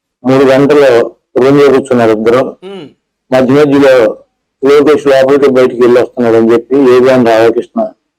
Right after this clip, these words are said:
Speaker 1: ఈటీవీ, మన టీవీ ఫైవ్ బీఆర్ నాయుడు గారు, వీళ్ళందరూ కూడా నిన్న సాయంత్రం నుంచి ఓ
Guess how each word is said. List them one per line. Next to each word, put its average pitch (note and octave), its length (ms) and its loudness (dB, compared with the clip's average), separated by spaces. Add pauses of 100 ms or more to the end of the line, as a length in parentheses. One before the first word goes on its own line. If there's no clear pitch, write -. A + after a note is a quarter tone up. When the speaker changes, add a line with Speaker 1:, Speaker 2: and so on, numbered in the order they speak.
(520)
Speaker 1:
ఈటీవీ, B2+ 540 0 (1000)
మన B2+ 180 0 (120)
టీవీ C#3+ 260 0
ఫైవ్ B2 240 0
బీఆర్ B2+ 300 2
నాయుడు A#2+ 220 0
గారు, A2+ 200 0 (680)
వీళ్ళందరూ C#3+ 380 2 (100)
కూడా D3 220 2 (540)
నిన్న C#3+ 340 2 (120)
సాయంత్రం E3 440 0
నుంచి D#3+ 160 0 (120)
ఓ - 20 4